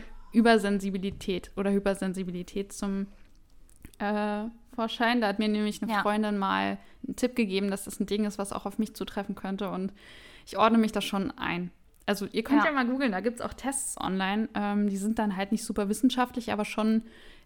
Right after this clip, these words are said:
Speaker 1: also es gibt schon Sch-, Schemata, an denen die sich orientieren. Und da wird dann auch angegeben, ob ihr dann darunter leidet oder nicht, anhand dieser Fragen, die ihr beantwortet. Und bei mir
Speaker 2: Mhm.
Speaker 1: kam dann halt auch raus, dass ich oft,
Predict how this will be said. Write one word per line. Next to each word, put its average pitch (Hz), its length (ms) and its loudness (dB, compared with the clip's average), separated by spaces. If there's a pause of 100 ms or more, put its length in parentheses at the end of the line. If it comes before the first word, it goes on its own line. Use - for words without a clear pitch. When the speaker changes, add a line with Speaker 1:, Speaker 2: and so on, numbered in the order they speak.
Speaker 1:
also 208 220 0
es - 180 -6
gibt 262 200 2
schon 240 160 6
Sch-, - 280 -2
Schemata, 233 460 2
an 208 140 2
denen 208 180 4
die 220 80 6
sich 202 260 0
orientieren. 202 580 4 (220)
Und 220 560 4 (500)
da 208 300 4
wird 214 120 2
dann 233 100 6
auch 202 100 4
angegeben, 214 520 4
ob - 180 -2
ihr 208 80 2
dann 202 160 2
darunter 196 320 0
leidet 233 580 4 (240)
oder 202 220 2
nicht, 233 400 2 (280)
anhand 214 280 2
dieser 226 200 -2
Fragen, 226 300 0
die 226 60 2
ihr 220 80 0
beantwortet. 226 720 -4
Und 196 400 -4 (180)
bei 226 120 0
mir 247 140 6
Speaker 2:
Mhm. 240 40 2
Speaker 1:
kam 220 180 2
dann 208 140 4
halt 202 140 4
auch 196 120 0
raus, 196 220 2
dass - 160 -12
ich - 200 -12
oft, - 440 -4